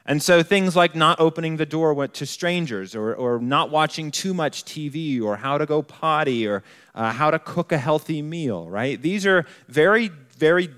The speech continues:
mundane details, things that are working in her life, but they're shaping her and training her how to be a healthy person, a healthy, functioning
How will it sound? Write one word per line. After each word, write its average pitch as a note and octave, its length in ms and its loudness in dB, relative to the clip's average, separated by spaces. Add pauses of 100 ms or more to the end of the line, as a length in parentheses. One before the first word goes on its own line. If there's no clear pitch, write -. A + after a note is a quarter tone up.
mundane D#3+ 800 0
details, E3 640 -2
things F3 320 -4
that D3+ 160 2
are C#3 340 2
working E3 420 -2
in D3+ 120 -6
her C#3 220 -2
life, C3+ 320 -2
but D3 100 -4
they're D3+ 180 0
shaping F#3+ 580 -6
her G#2 360 -4 (240)
and D3 180 -2
training F#3+ 500 0
her C#3 220 2
how C#3 140 -2
to D3 80 0
be D3 220 -4
a C3+ 60 2
healthy D3+ 380 -2
person, C#3 480 -6
a B2+ 60 -4
healthy, C3 320 -4
functioning C3 720 -8